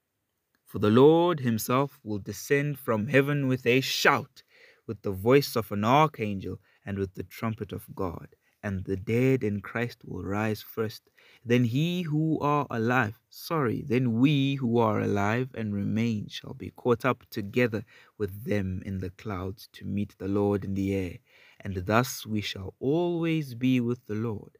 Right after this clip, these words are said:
Therefore, comfort one another with these words." First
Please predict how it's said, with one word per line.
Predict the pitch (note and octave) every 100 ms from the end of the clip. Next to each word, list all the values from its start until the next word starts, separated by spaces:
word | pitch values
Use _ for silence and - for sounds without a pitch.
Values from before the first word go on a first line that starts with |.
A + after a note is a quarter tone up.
| _ _ _
Therefore, | G2 F#2+ G#2+ A#2 A2+ F#2+ F#2+ - _
comfort | - B2+ B2 - G#2+ _
one | - G2+ A2 A#2 -
another | - G2 G2 A#2 B2+ _ _ _ _
with | C#3 G2+ - _ _ C#3+
these | B2+ C3 A#2+ B2+ G#2+ D3 - _ _
words." | G#2+ A#2+ - _ _ _ _ _ _ _ _ _
First | - G#2 -